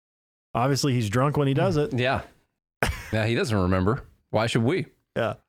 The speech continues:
Speaker 2: Okay, let's,
Speaker 1: It's
Speaker 2: uh,
Speaker 1: so bizarre. I think the other thing you have to think about is, again, you have a bunch of kids with no, like, purpose or morals.
Speaker 2: <laughs> Yeah.
Speaker 1: Like,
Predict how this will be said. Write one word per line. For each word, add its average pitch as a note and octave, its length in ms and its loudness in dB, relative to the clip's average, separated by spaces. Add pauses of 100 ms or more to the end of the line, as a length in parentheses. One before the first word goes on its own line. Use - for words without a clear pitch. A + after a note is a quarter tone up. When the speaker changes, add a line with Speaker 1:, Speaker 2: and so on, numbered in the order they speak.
(360)
Speaker 2:
Okay, E3 340 2
let's, D#3+ 280 0
Speaker 1:
It's E3+ 120 2
Speaker 2:
uh, D#3+ 100 2
Speaker 1:
so C#4+ 200 2
bizarre. D4+ 560 0 (180)
I - 140 2
think C4+ 220 0
the D#3 140 2
other G3 200 2
thing A#2+ 320 0
you A2+ 80 2
have G#2+ 80 0
to G2+ 100 -4
think C3+ 240 -2
about F2+ 380 0
is, F#2+ 300 -4 (640)
again, A2 500 0 (880)
you B2 80 2
have A#2 80 0
a A2 40 2
bunch B2 200 0
of - 60 -6
kids B2 260 0
with G2 140 -2
no, A2 180 2
like, G2 240 -2
purpose A2+ 480 0
or F2 240 -4 (720)
morals. B2 600 2 (260)
Speaker 2:
<laughs> C#3+ 140 -4 (600)
Yeah. B2 200 -2 (240)
Speaker 1:
Like, B2 340 0